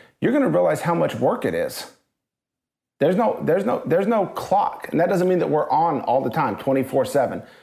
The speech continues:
But you're always willing to do what needs to be done. And you're always trying to take things to the next level. And when people take an opportunity, they say, "I want the opportunity,"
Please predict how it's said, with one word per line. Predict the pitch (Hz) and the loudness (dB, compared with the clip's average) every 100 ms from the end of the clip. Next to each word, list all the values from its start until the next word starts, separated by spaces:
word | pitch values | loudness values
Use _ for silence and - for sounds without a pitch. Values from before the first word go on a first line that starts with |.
| _ _ | _ _
But | 165 175 - - - _ - | 0 2 0 -8 -18 _ -2
you're | 131 - | 0 2
always | 147 165 170 175 170 - - - | 2 2 2 2 0 -4 -12 -4
willing | 135 147 143 139 | 0 2 2 0
to | 135 | 0
do | 127 135 | 2 2
what | 127 131 | 2 0
needs | 127 127 113 | 0 -2 -2
to | 107 | -4
be | 113 | 0
done. | 110 107 78 - _ _ _ _ | 0 0 -4 -12 _ _ _ _
And | - 131 | 0 2
you're | 127 | 2
always | 151 160 160 | 2 2 2
trying | 156 151 | 0 0
to | 135 | 0
take | 147 143 | 0 0
things | 139 120 | -2 -2
to | |
the | 127 | 0
next | 120 110 - | 0 -2 0
level. | 139 120 87 - | 2 2 -4 -6
And | 120 | -4
when | 117 | -2
people | 113 180 170 | -2 -2 -2
take | 135 160 170 | -2 0 2
an | 170 | 2
opportunity, | 127 - 180 135 | 0 0 0 0
they | 107 | 2
say, | |
"I | 120 123 | 2 2
want | 131 151 | 2 0
the | 131 | 2
opportunity," | 117 113 - 175 120 104 | 0 0 0 0 2 -2